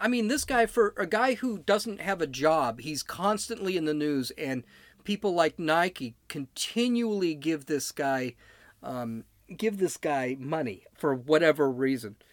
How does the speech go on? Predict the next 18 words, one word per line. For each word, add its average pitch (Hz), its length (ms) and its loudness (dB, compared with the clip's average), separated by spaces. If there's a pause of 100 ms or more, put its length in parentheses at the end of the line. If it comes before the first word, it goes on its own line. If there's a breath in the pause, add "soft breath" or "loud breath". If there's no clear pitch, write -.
(520 loud breath)
But - 280 6 (540)
what 190 340 4
happened 214 420 2
was 143 420 4
the 185 160 -4
N 196 180 4
F 220 220 0
L 170 220 6
finally 185 480 0
said, 151 500 2
"Okay, 202 480 0
we're 170 200 2
going 180 340 0
to 170 140 -4
give 147 260 0
you 143 360 2
a 139 100 -4
tryout." 117 520 -4